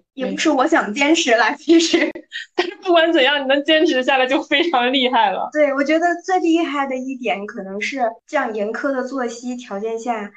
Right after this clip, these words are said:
Speaker 1: 你的那个心态还是积极的，然后你还有动力去学习、去进步。我觉得这至少现在的自己可能不一定能做到这样了。
Speaker 2: 那你的动力到底来自于哪里啊？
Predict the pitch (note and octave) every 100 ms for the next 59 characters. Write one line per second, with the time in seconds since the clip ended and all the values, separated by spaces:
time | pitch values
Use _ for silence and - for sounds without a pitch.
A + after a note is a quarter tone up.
0 | _ G3+ F#3+ F#3+ G3 A3+ A#3 G#3+ G3 -
1 | D4 D4+ E4 D4 F3+ - - G#3 G#3 C#4
2 | B3 - C#4+ C#4 - E3+ - D3+ - F#3
3 | F#3 G3+ G#3+ G3+ F#3+ D#3+ F#3+ F3+ F#3 G#3+
4 | A#3+ C#4 D4 D4 D4 C#4+ C4 A#3+ A3+ F#3
5 | G3 - F#4+ A#3+ G#3+ A3+ E3 - _ -
6 | D4 B3+ A3 - A3 B3 C4+ G3+ G#3 G#3
7 | B3 A3 C4 A3 G#3 A3 F3 G#3 B3+ C4+
8 | C4+ C#4 A3+ G#3+ - D4+ C#4+ B3 G#3+ G#3+
9 | D#4 C#4+ C#4+ G3+ G3+ A#3 G#3+ G3+ G#3+ G3
10 | G3 - G#3+ G#3+ G#3 G#3 G#3+ G3 F#3 G3
11 | F3+ - - _ _ _ E4 C4+ G#3+ A3
12 | D#4+ C#4+ C4 C#4+ A#3 F#3 F3+ F3+ A#3+ A3
13 | G3 E3 F#3+ -